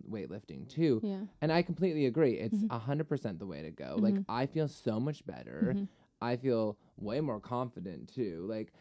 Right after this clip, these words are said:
Speaker 1: I think that was a huge thing for me with weightlifting. Like, I just wasn't as confident as I am as a person.
Speaker 2: Mm-hmm.
Speaker 1: Like, uh, working out and like, I'm athletic
Speaker 2: Mm-hmm.
Speaker 1: to a degree,
Speaker 2: Mm-hmm.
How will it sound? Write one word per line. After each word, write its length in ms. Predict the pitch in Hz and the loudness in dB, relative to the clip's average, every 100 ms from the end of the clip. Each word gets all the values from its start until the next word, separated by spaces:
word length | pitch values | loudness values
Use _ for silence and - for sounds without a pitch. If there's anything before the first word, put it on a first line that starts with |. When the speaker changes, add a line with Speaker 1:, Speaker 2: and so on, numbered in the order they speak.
| - - | -20 -4
Speaker 1:
I 80 | 156 | 2
think 140 | 196 214 | 2 2
that 140 | 143 | 2
was 140 | 139 131 | 0 -2
a 40 | |
huge 300 | 120 117 104 | -2 -2 0
thing 180 | 113 113 | -4 -4
for 140 | 117 | -4
me 160 | 107 101 | -2 -2
with 180 | 98 - | -4 -4
weightlifting. 500 | 107 - 98 - 85 | -4 -2 -6 -6 -8
Like, 160 | 80 - | -8 -6
I 160 | 104 123 | -2 0
just 220 | 165 - 110 98 | -2 -4 -10 -2
wasn't 540 | 110 110 113 110 107 - _ _ _ - _ - | 0 2 0 -2 -4 -10 _ _ _ -20 _ 0
as 140 | 127 | 0
confident 420 | - 175 202 285 135 | 2 -2 0 -2 -2
as 140 | 127 | 0
I 60 | 127 | 0
am 140 | 127 | 0
as 100 | 123 | -2
a 60 | 123 | -4
person. 380 | 113 101 - 127 | -6 -8 -4 0
Speaker 2:
Mm-hmm. 80 | 127 | 0
Speaker 1:
Like, 200 | 262 - _ - | 0 -6 _ -12
uh, 40 | 95 - - - - | -10 -10 -12 -16 -12
working 480 | 113 110 147 214 214 - | -4 -2 0 2 2 0
out 260 | 101 117 - | -2 0 2
and 180 | 117 98 - _ - | 0 0 -6 _ 0
like, 160 | 127 - - | 0 0 -4
I'm 180 | 180 285 | -2 0
athletic 640 | 151 117 82 90 127 151 | -2 -4 -6 -2 0 2
Speaker 2:
Mm-hmm. 480 | 220 202 180 170 - | 4 6 4 2 -4
Speaker 1:
to 160 | 139 127 | 2 2
a 40 | |
degree, 500 | 95 85 78 98 135 | 2 -4 -4 -2 0
Speaker 2:
Mm-hmm. 280 | 185 180 185 | 2 0 -2